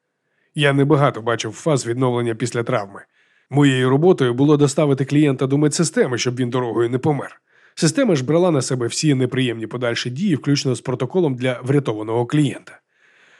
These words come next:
Але в серіалах, які я дивився, реабілітацію показували часто. Програму відновлення після травми застосовувала Бхарадвадж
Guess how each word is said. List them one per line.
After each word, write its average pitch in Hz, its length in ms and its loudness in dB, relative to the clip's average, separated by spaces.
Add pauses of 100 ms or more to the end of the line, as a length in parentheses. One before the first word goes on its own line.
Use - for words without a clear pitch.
(540)
Але 135 200 0
в 127 60 -2
серіалах, 139 640 2
які 117 200 -6
я 113 80 -2
дивився, 113 460 -4
реабілітацію 139 680 2
показували 151 560 0
часто. 147 400 -2 (480)
Програму 135 460 2
відновлення 139 540 0
після 127 280 -4
травми 147 380 -2
застосовувала 135 760 0
Бхарадвадж 131 640 0